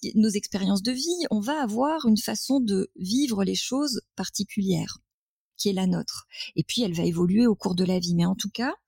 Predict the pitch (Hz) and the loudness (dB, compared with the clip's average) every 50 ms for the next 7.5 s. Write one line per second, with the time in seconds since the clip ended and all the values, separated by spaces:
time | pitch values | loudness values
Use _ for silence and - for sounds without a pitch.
0 | _ - - - - - - - - - - - 196 190 190 185 180 - 185 208 | _ -16 -14 -14 -12 -12 -14 -14 -16 -6 -2 0 2 2 2 2 0 0 0 -2
1 | 262 - - - 247 240 - - 254 220 208 220 208 190 220 214 - 226 214 190 | -2 -2 -2 -6 -6 -6 -4 -4 -2 0 0 2 2 2 0 0 0 0 0 2
2 | 214 214 202 - - - 214 202 285 359 330 196 - - 277 277 285 294 330 349 | 2 2 2 0 -2 -2 0 0 0 2 0 -2 -2 -2 -2 0 0 0 0 -2
3 | - - - 226 202 196 233 247 - - 320 320 - - 208 196 - - - - | -2 0 0 2 2 2 2 0 0 -2 -4 -4 -2 -2 -2 -2 -2 -2 -2 -2
4 | 320 311 302 269 240 233 208 175 165 160 - _ _ _ _ _ _ _ - - | 0 2 2 2 4 2 2 0 0 -4 -8 _ _ _ _ _ _ _ -10 -6
5 | - 262 254 - 277 277 240 220 220 226 214 208 196 190 185 - - - 277 277 | -6 -4 -2 -2 -2 -2 0 2 2 2 4 4 2 0 -2 -4 -4 -2 -2 -2
6 | - - - 226 202 180 - _ _ _ _ _ _ _ _ _ _ _ _ - | -2 -2 0 0 0 -2 -4 _ _ _ _ _ _ _ _ _ _ _ _ 0
7 | - 185 202 220 254 277 277 262 233 214 | 4 6 8 8 8 6 4 2 0 -2